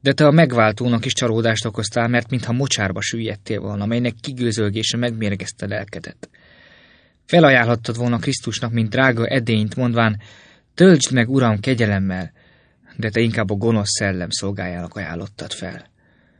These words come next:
Bocsásson meg neked az Isten, és könyörüljön rajtad, mert én,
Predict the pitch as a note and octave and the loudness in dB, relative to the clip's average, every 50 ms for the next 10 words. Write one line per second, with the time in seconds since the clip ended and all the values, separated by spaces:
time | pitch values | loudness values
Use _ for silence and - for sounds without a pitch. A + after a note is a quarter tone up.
0 | _ _ _ _ _ _ _ _ _ - C3 D3+ D3+ - D3+ C#3 C3 - - B2+ | _ _ _ _ _ _ _ _ _ 2 4 4 4 4 2 2 2 2 2 2
1 | A#2+ A#2+ A#2 A2 A2+ A2+ G#2 G#2+ A2+ A2 G#2+ A2 A2 G#2 - - A2+ G#2 G#2 G2+ | 0 0 0 2 2 0 0 -2 -2 -2 -2 -2 -4 -4 -4 -6 -4 -4 -4 -4
2 | - - C#3+ C3+ C3 B2+ A#2+ B2 A2+ A2+ A2+ G#2+ A2 G#2+ G2+ G2 G2 G#2+ G#2 G#2 | -2 0 2 2 4 2 2 2 0 0 0 0 0 0 0 -2 -4 -6 -6 -4
3 | G#2 G2 G2 - - A#2 C3 C#3 C3+ C#3 C3+ C3+ - | -4 -6 -6 -6 -6 -2 -2 0 -2 -2 -4 -8 -12